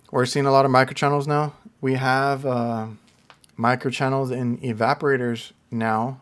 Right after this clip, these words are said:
I thought that was kinda weird. I saw a, believe it was a train unit. Yeah, it was one that we put in. So I think the customer bought it.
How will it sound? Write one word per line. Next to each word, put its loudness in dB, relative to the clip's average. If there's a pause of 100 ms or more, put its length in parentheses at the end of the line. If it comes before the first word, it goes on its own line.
I -4
thought -2
that 0
was 0
kinda -4
weird. -4 (720)
I -2
saw 2
a, -2 (3500)
believe 2
it 6
was 4
a 0
train -2
unit. -2 (880)
Yeah, 4
it 6
was 2
one 0
that 0
we 0
put -4
in. -6 (960)
So 2 (2000)
I -6
think -2
the -2
customer 0
bought 4
it. -6